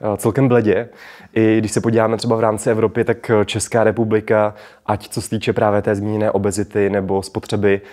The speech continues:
tabákových výrobků, alkoholu, je většinou úplně někde jako na spodu v těch statistikách, respektive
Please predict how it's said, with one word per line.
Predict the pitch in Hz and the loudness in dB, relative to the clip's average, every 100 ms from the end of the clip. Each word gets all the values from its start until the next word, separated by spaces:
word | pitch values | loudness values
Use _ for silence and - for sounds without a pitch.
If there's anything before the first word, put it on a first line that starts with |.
| - | -6
tabákových | 110 104 107 123 110 104 | -2 0 0 -2 -2 -2
výrobků, | 98 107 98 - 101 - | -4 -4 -6 -6 -2 0
alkoholu, | 101 - 107 107 104 101 - - | -2 -2 0 0 0 -2 -8 -10
je | 107 107 104 101 101 98 - 80 107 | 0 4 6 6 4 2 -6 -10 -6
většinou | 107 - 110 | -6 -2 -2
úplně | 104 107 104 | 0 0 0
někde | 101 107 | 2 2
jako | 107 113 | 2 0
na | 107 | -2
spodu | - 113 107 | 0 0 0
v | 104 | -2
těch | - 101 | -4 -6
statistikách, | 101 101 - 107 95 101 | -6 -6 -6 -2 0 0
respektive | 104 - 101 101 101 | -4 -6 -4 2 2